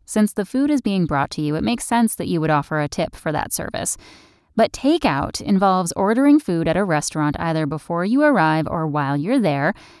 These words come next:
and taking it to go once it has been prepared and packaged properly to take with you.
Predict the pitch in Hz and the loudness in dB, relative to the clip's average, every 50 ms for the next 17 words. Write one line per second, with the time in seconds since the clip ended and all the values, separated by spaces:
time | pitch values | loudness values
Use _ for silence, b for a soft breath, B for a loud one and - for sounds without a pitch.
0 | B B 185 185 190 - 233 240 269 277 262 262 254 - - 294 262 262 180 - | B B 2 2 2 2 0 0 2 4 2 2 2 0 -2 2 4 4 2 2
1 | - - _ - 160 165 165 170 - 196 185 165 147 143 - 151 139 - 151 143 | 0 -6 _ 0 2 2 2 2 -2 -6 -4 -6 -4 -2 -2 -2 -2 -2 -6 -8
2 | - 180 175 180 180 180 202 220 226 - - 139 - - 170 - - - _ - | -6 -4 -4 -2 -2 0 0 -2 0 0 -4 -4 -4 -6 -8 -8 -10 -14 _ -8
3 | - 135 - - 151 139 151 180 - - - 185 185 - - 370 - - - - | -8 -8 -6 -6 -6 -4 -4 -4 -6 -6 -6 -6 -6 -4 -4 -4 -4 -4 -6 -6
4 | - | -8